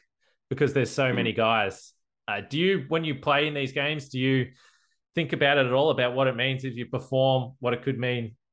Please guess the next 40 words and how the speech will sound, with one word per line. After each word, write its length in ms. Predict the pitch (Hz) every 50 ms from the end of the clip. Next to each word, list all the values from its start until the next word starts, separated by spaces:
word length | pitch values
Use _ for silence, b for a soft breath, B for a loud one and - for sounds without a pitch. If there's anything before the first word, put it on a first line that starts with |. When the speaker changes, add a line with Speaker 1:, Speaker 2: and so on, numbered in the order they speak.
| _ _ _ _ -
Speaker 1:
moving 320 | 127 123 123 117 117 110
forward? 420 | - - 135 127 131 151 170 170 - - _ _ _ _ _ _ _ _
Speaker 2:
I 160 | - 165 180 190
mean, 140 | 185 180
no, 180 | 180 202 196 190
not 140 | 175 151 127
really. 280 | 120 123 135 139 127
Like, 260 | 110 113 110 104 - 120
I 160 | 113 110 110 117 -
honestly 480 | 131 120 120 117 - 113 104 98 92 -
didn't 180 | 113 110 107
really 360 | 101 101 101 98 98 95 92 _ - -
even 280 | 101 95 95 92 92 _
cross 240 | - 117 104 - - 104
my 80 | 98
mind. 400 | 98 98 98 104 104 110 113 - - _ _
Um, 440 | - 104 98 98 98 98 95 98 101 - -
obviously, 360 | - 110 107 101 - 113 104
I'm 100 | 101 101
going 280 | 101 104 101 101 101 98
out 120 | 95 -
there 160 | - 95 95 - _ -
to, 220 | 98 95 95 92 - _ -
you 80 | 92
know, 80 | 92 95 - -
play 120 | 101 98
my 140 | 98 95 95 -
best 220 | 101 98 98 - -
and 60 | 98 -
stuff 160 | - 98 - -
like 100 | 98 95
that. 160 | 98 98 - - _ _ _ _ _ _ _ _ _ -
I'll 80 | 120 113
let 140 | 113 113 110
the 80 | 113
results 420 | 107 101 92 107 104 107 101 - -
take 160 | 107 98 -
care 180 | - 110 104
of 60 | 98 95
itself. 400 | - - - - 104 101 95